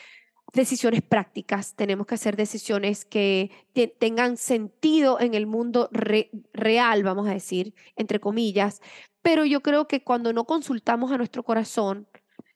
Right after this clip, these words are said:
cuando no, este, no decidimos entrar en nuestros deseos, en lo que queremos verdaderamente que radica en el corazón de nosotros,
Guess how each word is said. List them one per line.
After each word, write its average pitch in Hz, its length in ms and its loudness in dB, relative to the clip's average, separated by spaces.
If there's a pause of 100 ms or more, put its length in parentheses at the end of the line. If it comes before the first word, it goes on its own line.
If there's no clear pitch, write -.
(160)
cuando 226 380 2
no, 247 680 2
este, 226 760 0 (1080)
no 262 200 2
decidimos 294 840 2
entrar 247 600 2
en 277 160 -2
nuestros 233 360 -2
deseos, 220 760 0 (460)
en 226 360 0
lo 220 100 2
que 214 180 -2
queremos 226 440 2
verdaderamente 220 1120 0 (260)
que 220 140 2
radica 233 640 2
en 214 160 -2
el 185 140 -2
corazón 196 560 -4
de 220 100 -4
nosotros, 208 640 -4